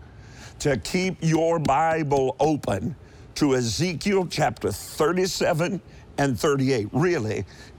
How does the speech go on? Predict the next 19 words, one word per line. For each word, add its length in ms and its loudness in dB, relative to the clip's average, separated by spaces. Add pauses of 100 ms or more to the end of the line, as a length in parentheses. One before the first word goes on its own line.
Ezekiel 760 0
thirty-six, 920 -2
thirty-seven, 1000 0 (320)
thirty-eight. 1000 0 (680)
It's 160 -6
where 440 0
the 180 0
prophet 680 -2
records 1040 0 (400)
the 280 2
final 840 0
prophetic 800 -2 (140)
battles 1000 0 (400)
that 160 0
he 300 -2
saw 840 0 (560)
in 220 2
a 40 2
vision 840 0